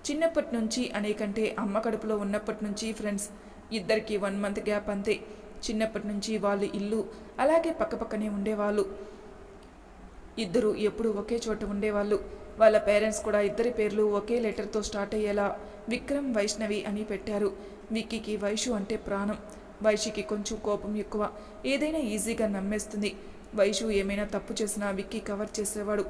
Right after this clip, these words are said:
విక్కీకి ఏదైనా వైషు తర్వాతే, అందుకే వైషుకి విక్కీ అంటే కొంచెం అలుసు. కానీ విక్కీ అంటే చాలా ఇష్టం ఉండేది. విక్కీ ఎవరితో అయినా క్లోజ్గా మాట్లాడినా ఊరుకునేదే కాదు. భరత్ వీళ్ళకి స్కూల్లో పరిచయం.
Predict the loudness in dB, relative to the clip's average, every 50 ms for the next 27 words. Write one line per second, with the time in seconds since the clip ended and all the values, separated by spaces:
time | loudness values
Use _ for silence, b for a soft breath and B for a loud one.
0 | B B B B B B B -6 -4 0 2 2 2 4 4 4 4 6 6 6
1 | 4 4 2 2 4 2 2 2 0 0 0 0 0 2 0 2 2 2 0 0
2 | -2 -2 -2 -2 0 0 0 -2 0 -2 0 0 0 0 -2 -2 -2 -2 -2 -2
3 | -4 -4 -4 -4 -2 -2 -2 -4 -6 -4 -4 -4 -4 -4 -4 -2 -2 0 0 0
4 | 0 2 2 2 0 0 B B B B B B B B 0 0 2 2 2 0
5 | -2 -2 -4 -4 -2 0 0 0 0 -2 -2 -2 -2 -4 -2 0 0 0 0 0
6 | -2 -2 -4 -2 0 0 2 2 2 0 B B B B B B B -4 -4 -4
7 | -2 -2 -2 0 2 2 2 2 0 -2 -2 -2 -2 0 -2 -2 -2 0 0 0
8 | 0 0 0 -2 0 0 0 -2 -2 -2 -2 -2 0 0 0 0 2 0 0 0
9 | 0 -2 -2 0 0 0 0 2 2 2 2 2 0 B B B B B B B
10 | B -6 0 6 6 6 6 6 2 0 2 2 2 2 2 0 0 -2 -2 -2
11 | 0 2 2 2 2 2 0 0 -2 -2 -2 0 0 0 0